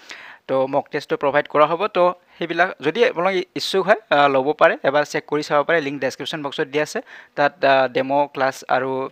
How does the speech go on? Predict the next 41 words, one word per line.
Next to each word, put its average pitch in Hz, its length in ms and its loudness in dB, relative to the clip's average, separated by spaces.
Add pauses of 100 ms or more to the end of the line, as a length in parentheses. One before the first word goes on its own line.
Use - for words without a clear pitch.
পি 139 100 -8
ডি 135 120 -4
এফো 151 220 0
আছে। 202 260 2
তো - 140 -8
সেইবিলাক 135 340 -8
চাব 139 260 -6
পাৰে, 180 160 -4 (460)
আ, 127 200 -2
চাই 139 200 -6
যদি 165 180 -2
ভাল 185 140 -2
লাগে 190 240 2
ল'ব 127 280 0
পাৰে। 123 140 -4
ঠিক 202 180 -4
আছে? 233 200 0 (460)
তো 165 100 6
এইটো 170 200 4
আছিলে 208 300 2
পেডাগজিৰ 180 500 6
কথা। 190 200 2
ঠিক 190 180 -6
তেনেদৰে 180 220 4
আছাম 170 320 4
এণ্ড 175 120 0
ইটছ - 160 -6
পিপুলৰ 175 360 0
কাৰণেও 170 340 4 (140)
আপোনালোকে, 156 460 2 (280)
আ, 139 280 6 (200)
বহুত 165 180 2
ডিটেইলছত 160 340 -2
চাব 147 260 2
লাগিব। 151 220 2
আছাম 147 340 2
হিষ্ট্ৰী 135 340 -6
হওক, 147 180 0 (260)
আছাম 147 280 0
জিঅ'গ্ৰাফী 139 540 -2
হওক, 143 220 2